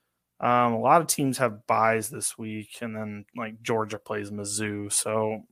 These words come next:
I feel really bad for Mizzou. If you look at the stats going into that game, Mizzou is probably not going to score.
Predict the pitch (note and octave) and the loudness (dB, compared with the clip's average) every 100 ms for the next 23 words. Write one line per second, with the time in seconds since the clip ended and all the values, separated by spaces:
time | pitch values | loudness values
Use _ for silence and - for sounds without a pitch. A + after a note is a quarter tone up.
0 | - A2+ A2 G#2 - A#2 G#2 G#2 A#2+ A2+ | -4 -2 -2 -6 -4 -2 -2 2 4 4
1 | G#2 G#2+ G#2+ G#2+ A2 G#2+ A2 A#2+ A2+ - | 4 2 2 0 -4 -2 0 2 2 2
2 | B2+ B2+ G#2+ A#2 - A2+ A2+ - - - | 2 2 2 4 6 6 6 4 2 -2
3 | _ _ _ _ - A#2 A#2 A2+ A2+ A2 | _ _ _ _ 0 4 4 2 2 2
4 | G#2+ A2 G#2+ A2+ A2 G#2+ G#2+ G#2 - A#2 | 0 0 0 -2 0 -2 -6 -10 -8 -6
5 | A2+ G#2+ A#2+ B2+ B2 A#2 G#2+ A2+ G#2+ - | -4 -2 2 4 4 2 -2 -6 -8 -12
6 | - - A#2+ A2 A2+ A2 G#2 G#2+ A2 A2 | -14 0 4 4 4 -2 -4 -4 -4 -6
7 | A2 G#2+ G#2 - - G#2 G#2+ D3 | -10 -8 -2 -2 -2 -8 -8 -10